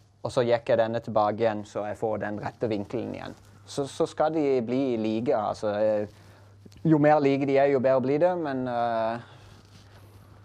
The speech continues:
forhåpentligvis skal vi få de like nok, i hvert fall. Så nå var egentlig denne prosessen ferdig, og jeg,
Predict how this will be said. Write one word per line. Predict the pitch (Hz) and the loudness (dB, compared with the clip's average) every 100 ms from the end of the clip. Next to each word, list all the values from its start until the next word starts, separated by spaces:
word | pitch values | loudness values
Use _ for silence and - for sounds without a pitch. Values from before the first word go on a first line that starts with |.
| - - - - - | -20 -20 -20 -20 -6
forhåpentligvis | - 123 127 131 120 - | 0 2 2 0 -2 -4
skal | - 120 | -4 -4
vi | 110 | 0
få | 117 | -2
de | 107 | 0
like | 107 113 117 | -2 -2 -2
nok, | 113 120 - - - - - - - | -2 -4 -6 -20 -20 -20 -20 -20 -10
i | 107 | -6
hvert | 98 | -6
fall. | - 80 - - - - - - - - - - - - - - - - - - - - - - - - - - - - | -6 -10 -14 -20 -20 -20 -20 -20 -20 -20 -20 -20 -20 -20 -20 -20 -20 -20 -20 -20 -20 -20 -18 -20 -20 -18 -18 -18 -18 -12
Så | - 170 | 0 2
nå | 202 | 4
var | 226 202 | 4 4
egentlig | 196 196 190 160 | 2 4 4 4
denne | 170 180 175 | 4 2 0
prosessen | 160 170 160 - 175 139 | 2 2 2 0 -2 2
ferdig, | 151 151 165 151 113 117 | 2 2 2 2 4 4
og | 120 | 4
jeg, | 123 143 | 4 2